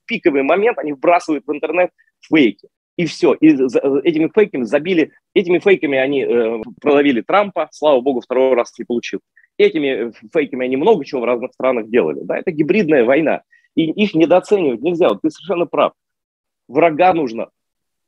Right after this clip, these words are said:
оценивать трезво. Действительно, вот, знаешь, всю жизнь говорили, э, в Советском Союзе ещё с детства: «Вот, евреи, всемирный еврейский заговор», там, да, сидят мужики, там, бухают где-то, там, «сионисты, еврейский заговор», ну, как в совке было, да, журнал «Крокодил». Так вот, на самом деле,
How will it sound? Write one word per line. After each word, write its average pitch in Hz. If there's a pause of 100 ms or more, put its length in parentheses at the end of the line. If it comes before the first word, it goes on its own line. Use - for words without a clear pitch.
оценивать 165
трезво. 139
Действительно, 143
вот, 135
знаешь, 226
всю -
жизнь 165
говорили, 120
э, 113
в -
Советском 123
Союзе 165
ещё 113
с -
детства: -
«Вот, 180
евреи, 135
всемирный 131
еврейский 127
заговор», 113
там, 104
да, 120
сидят 120 (240)
мужики, 120
там, 98
бухают 120
где-то, 107
там, 104 (460)
«сионисты, 131
еврейский 127
заговор», 135
ну, 151
как -
в -
совке -
было, 85
да, 143 (220)
журнал 117
«Крокодил». 101 (360)
Так 135
вот, 151
на 165
самом 190
деле, 113